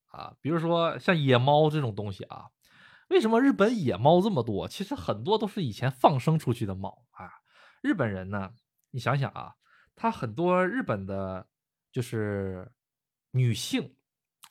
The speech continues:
啊，都有把小孩儿送到，啊，啊，对了，给大家讲讲这个吧啊。行，既然讲到这儿讲，日本的这个医院里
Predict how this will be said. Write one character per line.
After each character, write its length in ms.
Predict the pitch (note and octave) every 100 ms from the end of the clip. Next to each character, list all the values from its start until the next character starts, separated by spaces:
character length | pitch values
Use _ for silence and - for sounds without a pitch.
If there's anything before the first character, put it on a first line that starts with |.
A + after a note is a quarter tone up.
| _
啊， 300 | E2+ B1+ G1+ _ _ _ _ _
都 80 | D3
有 80 | C#3
把 140 | C#3+
小 180 | - G#2
孩 160 | - F#2+
儿 200 | A#2+ C#3+
送 240 | - F#3
到， 340 | C3 A2 - _ _
啊， 160 | G#2+ G#2+ _
啊， 100 | -
对 160 | A2 A2+
了， 60 | F#2+
给 60 |
大 80 | A#2+
家 60 | D3+
讲 140 | C3+
讲 120 | B2+
这 100 | F#3
个 80 | A#2+
吧 80 | -
啊。 140 | - -
行， 220 | - G2+ -
既 100 | -
然 100 | E3
讲 140 | E3+ A2
到 60 |
这 60 | C#3+
儿 80 | C3+
讲， 120 | - _ _ _
日 80 | D#4
本 180 | - B2+
的 180 | A#2+ C3
这 120 | D#3
个 200 | C#3+ C3
医 120 | F3+
院 220 | A#3 B3+
里 160 | B2+ F2+